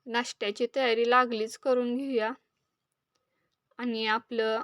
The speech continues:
आज बघा अजून, अ, देवाचं काय काढलेलं नाही आहे. तर कृष्णाचं आणि पाच खडे आम्ही ठेवतो जेव्हा आपण गणपती उचलतो तेव्हा. तर बघूया आज काढतात काय उद्या काढतात.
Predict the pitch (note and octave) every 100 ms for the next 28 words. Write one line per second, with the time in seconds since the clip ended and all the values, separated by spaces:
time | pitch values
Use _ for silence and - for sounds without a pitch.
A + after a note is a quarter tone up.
0 | - - A3 G#3 A3+ A3+ A3+ A3 A#3 A3+
1 | A3 A3+ A3+ A3+ A3+ A3 B3 A#3 G#3 G3+
2 | - A#3 A#3 C4 A#3+ A3 G#3 G#3+ A#3 A#3+
3 | A3 A#3 C4+ _ _ - _ - A3+ A3+
4 | B3 A#3+ - A#3 A#3 A#3 A#3 A#3+ A#3+ A#3
5 | A3+ - C#4 A3+ A3+ A3+ A3 C#4+ C4 A3
6 | - A3 A#3+ - - A#3 B3 A3 G#3+ G#3+
7 | A3 A3 B3 B3+ - G#3 A#3 B3 - G#3+
8 | G#3 A3 A#3+ A#3+ A3 B3+ _ _ - -
9 | _ - A3 A#3 B3 A#3+ A3+ A#3+ A3 A3+
10 | - B3 A#3+ A3+ G#3+ - A#3 A#3+ G3+ G3
11 | G3 A#3 A3+ G#3